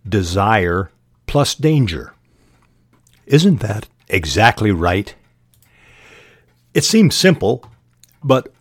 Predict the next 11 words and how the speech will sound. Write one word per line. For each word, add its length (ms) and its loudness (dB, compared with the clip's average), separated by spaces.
what 280 -2
is 160 0
the 100 -2
most 560 -2
common 720 -2
new 320 4
writer's 480 2
fault 600 -2
with 240 -6
this 240 -8
formula? 640 -8